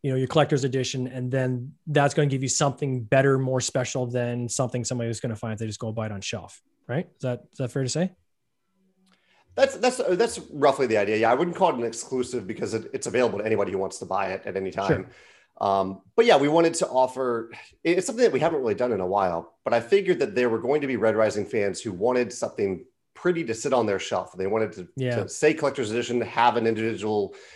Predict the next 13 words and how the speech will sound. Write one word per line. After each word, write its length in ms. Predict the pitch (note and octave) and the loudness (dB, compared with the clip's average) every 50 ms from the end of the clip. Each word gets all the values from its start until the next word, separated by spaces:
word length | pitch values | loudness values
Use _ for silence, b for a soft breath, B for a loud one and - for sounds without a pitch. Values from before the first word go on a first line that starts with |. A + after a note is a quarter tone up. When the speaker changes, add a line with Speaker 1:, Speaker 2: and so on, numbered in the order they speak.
| B B - | B B 0
Speaker 2:
number 380 | G#2+ A2+ B2 C3+ A#2+ C3 B2 | 2 4 4 4 6 6 6
on 120 | B2 A#2+ A#2 | 6 4 4
the, 120 | A2+ A2 | 2 0
on 120 | A2 A2+ A2 | 0 0 0
the 80 | G2+ | 0
box 280 | F#2 G#2 G#2 A2 - - | 2 2 0 0 -2 -2
saying, 120 | - G#2+ | -2 0
"This 160 | G2 G#2+ G2+ A2 | 0 0 -2 -2
is, 260 | A2 F#2 - - - | -4 -4 -6 -8 -6
you 120 | B2 A2 | -4 -2
know, 80 | F#2+ F#2 | -2 -2
copy, 520 | - - - G#2+ - - A2 G2 F#2 _ _ _ b b b b b b _ - | -2 -2 -2 -2 0 -2 -4 -6 -6 _ _ _ b b b b b b _ -8
uh, 120 | F#2+ F#2 | -8 -8